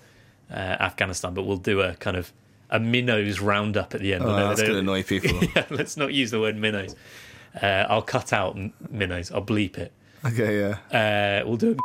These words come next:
Speaker 1: a <laughs> roundup.
Speaker 2: <laughs> Are you bleeping every instance of <laughs> Good.
Speaker 1: Uh, at the end.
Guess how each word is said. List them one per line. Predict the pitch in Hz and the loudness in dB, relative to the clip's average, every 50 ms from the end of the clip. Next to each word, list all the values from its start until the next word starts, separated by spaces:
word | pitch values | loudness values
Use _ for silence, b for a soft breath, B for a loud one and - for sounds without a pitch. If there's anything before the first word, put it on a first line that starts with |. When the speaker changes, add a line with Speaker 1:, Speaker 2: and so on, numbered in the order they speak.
| - - - - - - - - | -2 -2 -2 -4 -4 -4 -2 0
Speaker 1:
a | 107 | 0
<laughs> | |
roundup. | 107 101 101 101 104 98 95 - - - | 2 2 0 0 -2 -2 -2 -2 -2 -2
Speaker 2:
<laughs> | 143 107 104 - - 160 117 - - - - - - - - | -2 -2 0 0 -2 -2 -2 -4 -10 -20 -20 -20 -8 -2 0
Are | 117 101 98 127 | 2 2 2 2
you | 120 120 120 110 | 2 2 2 2
bleeping | 101 127 123 123 - - 113 120 | 2 2 2 2 2 0 2 2
every | 113 107 104 107 110 113 | 2 2 2 2 0 0
instance | 110 - - - - - - | 0 -2 -2 0 0 0 0
of | 1017 1017 988 988 988 988 988 1017 | 0 -2 -2 -2 -4 -4 -4 -6
<laughs> | - - - - - - - - - - - - - | -6 -8 -10 -12 -12 -14 -16 -14 -14 -14 -10 -4 -2
Good. | 98 92 92 - | 0 0 0 0
Speaker 1:
Uh, | 113 107 107 104 104 104 101 95 92 98 - - - - - - - | 0 2 2 2 2 2 0 0 0 -2 -4 -6 -8 -18 -6 -2 0
at | 117 104 104 | 0 2 2
the | 110 104 101 | 2 2 2
end. | 92 90 90 - | 0 -2 -6 -8